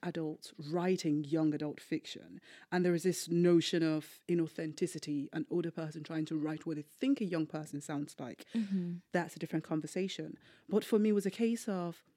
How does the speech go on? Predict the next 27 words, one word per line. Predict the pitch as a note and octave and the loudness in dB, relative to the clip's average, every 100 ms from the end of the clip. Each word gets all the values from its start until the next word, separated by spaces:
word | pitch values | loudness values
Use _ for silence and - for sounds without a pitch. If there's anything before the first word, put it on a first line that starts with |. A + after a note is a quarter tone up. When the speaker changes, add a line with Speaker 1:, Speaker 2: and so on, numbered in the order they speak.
| _ - - - | _ -20 -20 -4
Speaker 1:
I'm | G#3+ G#3 | 2 4
not | A3 G3+ | 4 2
familiar | - G3+ G3+ E3 D#3 D#3+ - _ _ _ - | 0 0 2 0 -2 -6 -12 _ _ _ -4
with | E3+ | -2
these | F#3+ F3 E3+ | 0 0 -2
languages | G#3 F#3+ D#3+ D#3 | -2 -2 -2 -4
because, | - E3 E3+ D#3 D#3 - - _ _ _ _ - | -6 -4 0 0 0 -6 -16 _ _ _ _ 0
um, | E3 D#3 E3 E3 - _ | 2 4 2 2 -2 _
I | - E3+ E3 D#3+ | -2 2 2 2
went | F3 F3 - - | 2 2 0 -4
to, | F3+ E3 D#3+ D#3 D3+ | -2 0 0 0 -2
um, | D#3+ D#3 D3+ | -2 -2 -2
an | D#3 - | -2 2
independent | D#3+ D#3 - B3 G#3+ D#3+ - | 4 4 2 2 2 -2 -4
school, | - D#3 D3+ D3 | -4 -2 -2 -4
a | D3+ | -6
state | - C4 | -6 -4
school | - | -2
nonetheless, | E3+ D#3+ D#3+ D#3 | 0 0 -2 -6
but | - | -6
an | D3+ - | -6 -2
independent | F3 - G3 G#3 E3+ - | -4 -2 -4 -2 -4 -8
school, | E3+ | -12
an | D3 | -8
independent | - F#3 G3 E3 E3 | -2 -2 0 -2 -4
Catholic | G#3+ - - | -6 -6 -6
school. | - D3 B2+ | -6 -6 -6